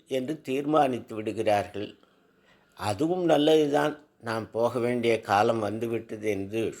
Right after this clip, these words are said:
சுகர், பி பி என்னும் இரண்டு கால தூதர்கள் நினைவுபடுத்துகிறார்கள். மருத்துவர்கள் அதற்கு துணை புரிகிறார்கள். அவர்கள் தொழில் தர்மம் அது.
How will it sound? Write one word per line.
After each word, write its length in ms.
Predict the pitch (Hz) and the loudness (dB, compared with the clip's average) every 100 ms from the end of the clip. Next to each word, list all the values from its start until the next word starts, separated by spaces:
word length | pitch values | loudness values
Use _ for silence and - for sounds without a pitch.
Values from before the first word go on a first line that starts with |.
| - | -4
சுகர், 340 | 107 117 - | 2 2 0
பி 140 | 104 | -6
பி 220 | 101 - 117 | -8 -8 -4
என்னும் 280 | 107 104 | -2 -2
இரண்டு 420 | 98 101 101 95 - | -4 -4 -4 -8 -4
கால 400 | 101 98 110 101 | 0 2 4 0
தூதர்கள் 760 | - 107 104 90 101 110 - - _ - | -4 -6 -2 -2 0 -2 -2 -10 _ -8
நினைவுபடுத்துகிறார்கள். 1300 | 107 110 156 120 92 - 95 95 98 87 92 90 - _ _ - - _ _ | -6 -2 -2 -2 -4 -8 -8 -2 0 -2 -6 -10 -12 _ _ -20 -20 _ _
மருத்துவர்கள் 720 | 113 139 185 - 185 143 156 | 0 2 2 2 2 4 4
அதற்கு 440 | 165 143 127 - | 4 4 -2 -8
துணை 280 | - 113 143 | -8 -4 -2
புரிகிறார்கள். 800 | 143 135 127 120 117 107 110 107 - _ _ _ _ | -2 -4 0 4 4 2 -2 -4 -6 _ _ _ _
அவர்கள் 520 | - 98 113 127 127 | -10 -4 0 0 0
தொழில் 380 | - 123 135 147 | -2 -2 0 -2
தர்மம் 520 | 117 117 120 139 135 | 2 2 2 0 0
அது. 400 | 123 120 113 123 | 0 -2 -2 -8